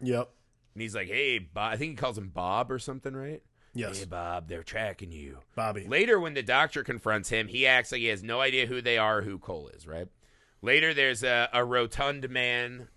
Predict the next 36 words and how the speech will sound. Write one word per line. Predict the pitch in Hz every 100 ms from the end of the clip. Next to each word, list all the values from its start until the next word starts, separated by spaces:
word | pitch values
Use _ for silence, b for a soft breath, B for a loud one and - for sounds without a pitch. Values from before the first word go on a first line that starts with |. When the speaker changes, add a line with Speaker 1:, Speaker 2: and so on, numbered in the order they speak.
| _
Speaker 2:
uh, | 117 120
pooping | - 135 135 127
in | 123
the | 113 110
airport. | 120 - 131 127 127 -
He | - 131 135
becomes | 131 135 127 117
the | 123
voice | 107 120 120 131
of | 110
this, | 113 - - - _
this | 113
character. | - 123 120 113 117 120 - _ _ _ _ _ _ _ _ _
Uh, | 123 123 113
Cole | - 147 135
hears | 139 135 131
him | 139 131
at | 123
the | 120
end. | 120 117
That's | 113
when | 127 117
it's | -
like, | 110 95
you |
know, | 107
you | 98 113
know, | 131
you | 123
gotta | 120 110
do | 117
what | 113 107
you |
gotta | 117 110
do, | 110 113
whatever. | 104 107